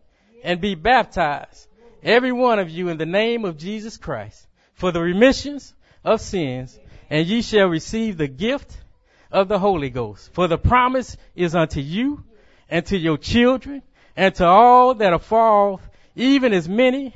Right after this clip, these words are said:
as the Lord our God shall call." That was just what Sister Nina was talking about. We all are called. When you go down in the name of Jesus,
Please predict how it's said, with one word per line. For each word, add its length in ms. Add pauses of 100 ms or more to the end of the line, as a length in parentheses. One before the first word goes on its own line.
(160)
as 200
the 120
Lord 520
our 320
God 440 (420)
shall 320
call." 380 (840)
That 180
was 160
just 300
what 320 (440)
Sister 360
Nina 240
was 180
talking 340
about. 300 (680)
We 260
all 600 (580)
are 140
called. 480 (680)
When 200
you 100
go 220
down 400
in 100
the 100
name 320
of 120
Jesus, 400